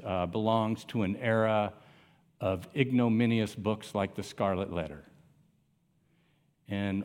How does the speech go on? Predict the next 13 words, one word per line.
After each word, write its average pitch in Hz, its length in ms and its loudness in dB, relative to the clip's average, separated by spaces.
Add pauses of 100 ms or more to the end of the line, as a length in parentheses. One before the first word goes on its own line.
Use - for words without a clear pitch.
only 120 300 2
a 123 80 2
child 113 440 2
of 107 120 -2
an 101 100 0
English 98 300 -2
teacher 101 320 -4
would 90 140 -2
have 85 120 -6
gotten 95 260 -4
that 87 240 -4
joke. 80 380 -8 (420)
<laughs> - 180 -20